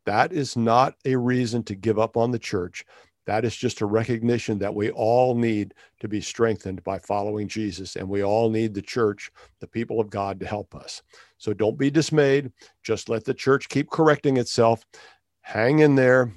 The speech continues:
Don't give up. Find a church that believes the Bible. Find a church that's closest to the Bible, where you can be a part, where you can do what God wants you to do because you've discovered, developed, and used the gifts of grace God has given you,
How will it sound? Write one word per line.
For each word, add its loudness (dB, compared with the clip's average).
Don't 2
give 4
up. 4
Find 2
a 2
church 0
that -2
believes 2
the 2
Bible. 2
Find 2
a -2
church 0
that's 0
closest 4
to 2
the 4
Bible, 2
where -2
you 2
can -2
be 2
a 4
part, 2
where -4
you 0
can -4
do 2
what 6
God 8
wants 2
you 4
to 4
do 6
because 0
you've -2
discovered, 2
developed, 4
and 2
used 2
the -4
gifts 0
of -2
grace 2
God 2
has -2
given 2
you, 0